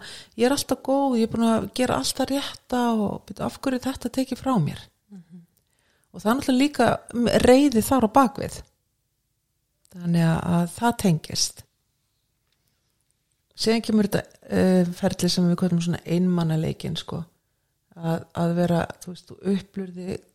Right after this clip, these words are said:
Speaker 1: ofboðslega einan. Af því að, sko, sorgarferlið er mjög einmannlegt.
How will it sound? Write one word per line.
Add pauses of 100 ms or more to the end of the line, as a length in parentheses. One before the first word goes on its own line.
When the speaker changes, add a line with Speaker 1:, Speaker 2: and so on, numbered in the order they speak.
Speaker 1:
ofboðslega
einan. (1300)
Af
því
að,
sko, (200)
sorgarferlið (140)
er (920)
mjög
einmannlegt.